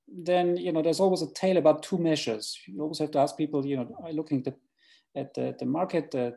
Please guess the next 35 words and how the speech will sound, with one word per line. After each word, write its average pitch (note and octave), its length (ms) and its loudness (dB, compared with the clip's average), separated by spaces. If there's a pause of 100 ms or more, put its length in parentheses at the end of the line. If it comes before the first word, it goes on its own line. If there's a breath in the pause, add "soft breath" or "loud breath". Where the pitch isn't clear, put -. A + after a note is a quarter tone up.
the A#2 340 -6
sort A#2 180 -10
of - 60 -20 (100)
the C#3 80 -8
physical F#3 480 0
measure D#3+ 340 0
or D3+ 280 0
some C3 220 -4
pricing D#3+ 360 2
measure? D#3+ 440 0 (420)
And, C#3 200 -4
the, - 180 -6 (120)
you D#3+ 140 -6
know, C#3+ 100 0
the D#3 100 -2
questions G3+ 460 4
then D3 120 2
are C#3+ 40 4
different C#3+ 520 -2
and A#2+ 120 -6
the C#3 80 -2
answers E3 340 -2
are C3 40 -10
different. C#3+ 340 -2 (560 soft breath)
And C#3+ 180 -4
so D#3+ 160 -2
they E3+ 180 0
looked F#3+ 220 0
actually D#3 340 -2
on D3 100 0
the C#3+ 60 0
statistical F#3 600 -2
measure C#3+ 300 2
and C3+ 140 -2
found C#3 320 2